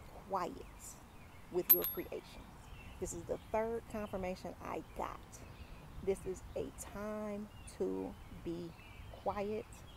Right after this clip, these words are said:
about what you are creating, what your plans are, what blessings come through. This is your time to enjoy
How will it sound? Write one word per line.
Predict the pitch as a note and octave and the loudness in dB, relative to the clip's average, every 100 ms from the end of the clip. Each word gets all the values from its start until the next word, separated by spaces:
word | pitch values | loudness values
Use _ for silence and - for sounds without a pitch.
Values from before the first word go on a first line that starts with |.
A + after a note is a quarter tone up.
| - | -8
about | F3+ F3+ F3 F3 - - - | -6 2 6 6 4 -8 -4
what | G3+ - F3 | -4 -2 -8
you | D#3+ | -4
are | F#3 - - - - - - | 0 2 2 -2 -10 -14 -10
creating, | - - - E3+ - F#3+ - - - | -10 0 2 2 -2 -6 -8 -12 2
what | F3 - | 2 4
your | F3 | 0
plans | - F#3 E3+ - - | 0 0 0 -2 -2
are, | - - - - - - | -4 -6 -10 -12 -12 2
what | F3 - | 4 6
blessings | E3+ F3 - D3+ - | 6 4 2 -4 -2
come | E3+ - - | -4 -4 -2
through. | - - - - - - - - | -2 -2 -6 -8 -12 -12 -12 0
This | F#3+ E3+ | 2 2
is | D#3+ - - | -2 -2 2
your | E3 E3+ G3+ | 4 6 4
time | G#3 - G3+ G3 | 2 -2 0 0
to | - E3 | 0 -2
enjoy | D#3+ D#3+ D#3+ E3 F#3+ G3 G3 F#3+ | 0 -4 -2 4 4 4 2 0